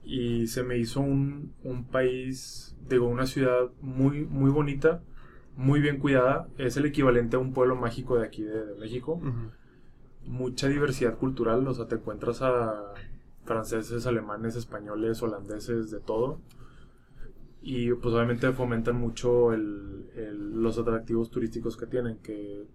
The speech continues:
Speaker 1: pues, son el paseo en bici, el, museos,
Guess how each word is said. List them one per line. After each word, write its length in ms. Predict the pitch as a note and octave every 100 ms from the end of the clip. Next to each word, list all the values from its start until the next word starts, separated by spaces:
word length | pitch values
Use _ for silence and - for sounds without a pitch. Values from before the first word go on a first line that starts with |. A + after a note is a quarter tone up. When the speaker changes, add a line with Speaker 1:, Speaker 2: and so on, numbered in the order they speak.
| -
Speaker 1:
pues, 140 | A2+ A2
son 500 | A2 G#2+ G#2+ A2 G#2+ - - - - - - - - - - -
el 100 | C3+
paseo 260 | - G#2+ G#2+
en 80 | A2
bici, 500 | B2 - A#2 A2+ - - - - - - -
el, 760 | B2 A2 G#2 G#2 G#2 G#2 A2 - -
museos, 1000 | A#2+ A2 - A#2+ A#2+ A#2 A2 - - -